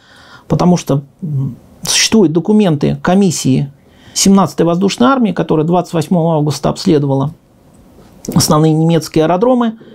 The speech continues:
Это вот, э, Основа, Мерки и так далее. И вот я хотел на этом остановиться. Почему? Потому что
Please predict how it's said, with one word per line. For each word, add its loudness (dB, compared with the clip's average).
Это 0
вот, -2
э, 0
Основа, 0
Мерки 2
и -2
так -2
далее. -2
И 2
вот -2
я 2
хотел 0
на 2
этом 0
остановиться. 0
Почему? 2
Потому 0
что 0